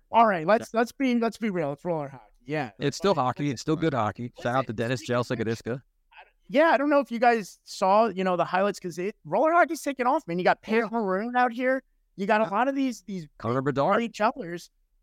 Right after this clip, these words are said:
Speaker 1: uh, in the off season playing, playing roller hockey. It's, you know, even Connor Bedard, he's got a highlight reel in, in, uh,
Speaker 2: Oh, yeah.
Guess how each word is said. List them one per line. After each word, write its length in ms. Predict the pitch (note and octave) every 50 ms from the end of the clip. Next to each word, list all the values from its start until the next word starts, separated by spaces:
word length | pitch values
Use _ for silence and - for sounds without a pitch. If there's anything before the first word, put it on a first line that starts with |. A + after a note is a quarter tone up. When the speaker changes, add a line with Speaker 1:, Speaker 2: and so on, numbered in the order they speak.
| _ -
Speaker 1:
uh, 260 | F3 F3 E3+ F3 F3+ E3+
in 100 | G3 G3
the 80 | G3
off 240 | F#3+ G3+ B3+ C#4 -
season 440 | - - F#3 F3 E3 D#3+ F3 E3 D#3+
playing, 580 | - - F#3 F#3 F#3+ G3 G3 F#3+ G3 G3 G3 -
playing 320 | _ G3+ G#3+ A3 G#3 G3
roller 260 | G3 A3+ D4 E4 B3+
hockey. 440 | E3 C#3 A2 G2+ - - A#2 A2+ B2
It's, 220 | C3+ - - - _ _ _ _ _ _ _
you 140 | D#3+ F#3+ G#3+
know, 80 | G#3
even 240 | A3 A#3+ B3+ C4 A#3+
Connor 320 | - - A#3+ B3+ C4+ C4
Bedard, 500 | A#3 A#3+ G3 G#3 A3 C#4 D#4 - E3 C#3+
he's 160 | D3 D#3 D3+ -
got 140 | F#3 D#3
a 40 | D3
highlight 380 | C#3+ D#3+ E3 D#3 D3+ D3+ D3+ D3 -
reel 260 | D3+ D#3+ D#3 D3 D3
in, 240 | C#3+ C#3 C3+ C3+ C#3+ -
in, 200 | E3 D3+ D3 D3
uh, 60 | D3 C#3+
Speaker 2:
Oh, 80 | G#2 B2+
yeah. 180 | B2+ G#2+ G2